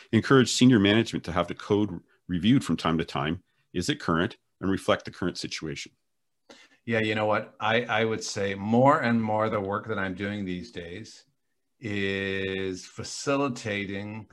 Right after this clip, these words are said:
Speaker 2: providing frameworks and, um, equipping organizations to have a dialogue around what, what, what is called a culture code. And I love this because what it is, it is that,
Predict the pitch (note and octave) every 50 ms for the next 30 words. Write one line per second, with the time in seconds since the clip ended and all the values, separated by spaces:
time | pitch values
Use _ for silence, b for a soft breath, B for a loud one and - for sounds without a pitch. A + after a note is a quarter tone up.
0 | b b b b _ _ - A#2 F#2+ G2+ G#2+ G#2 G#2 G#2 G2+ F2+ - - - -
1 | A#2 A#2+ B2+ B2+ B2+ A#2+ G#2+ G2 F#2 F2+ F#2+ F#2 - _ - - - - - -
2 | _ _ _ _ _ _ _ _ _ _ - G#2+ G#2 G#2 G2+ G2+ G2+ G2+ G2+ G2
3 | G2 G2 G2 G2 G2 G2 F#2+ - - - G#2+ G2+ G2 F#2+ F#2 F#2 F2+ F2+ F2+ F2+
4 | F2+ F2+ F2+ F2+ F#2+ G#2 - A#2 - - - - - C#3 C3 C3+ A#2+ A2 G2+ G2
5 | G2 G2 G2 G2+ G#2+ - A#2 A2+ A#2 A#2 A2+ G#2+ G#2 G2+ G2 - A2 G#2+ G#2 G2+
6 | G2 - - F#2+ F#2 F#2 F2+ - - - G2 F2+ - G#2+ G#2 G2+ G2+ F#2+ G2 G2+
7 | G#2+ F#2+ - - G#2 G2 G#2 G#2 G2+ G2+ F#2+ F#2+ F#2+ F2+ F2+ F2+ F#2 F#2 F#2 F#2
8 | F#2 F#2 F#2+ G2 F#2+ G2 - - _ - A#2+ A2+ G#2+ G#2+ G#2+ G#2 G2+ G2+ G2+ G#2
9 | G#2+ - - _ - A#2 A2+ G#2 F#2+ F2+ - - - G#2 F#2+ F#2+ F#2 F#2 F#2+ G2
10 | - - G#2+ G2+ - - G2+ - - - G#2 G2+ F#2+ F2+ E2 - - B B B
11 | B B B B B B _ _ - A#2+ C3 D3+ F3+ D#3 B2+ B2 C3 D3 D#3+ C3+
12 | A#2 A2+ G2+ G2 - - - G#2+ F#2+ - A#2 G#2 F#2+ G2 G#2 A2 A2+ A2+ A2 G2+
13 | G#2+ A2 G#2 G2+ G2 F#2+ G2 G2+ G#2 G#2 A2 B2 C#3+ D3+ C#3+ A#2+ F#2+ G2+ G2+ G2+
14 | G2 G2+ G#2+ - - -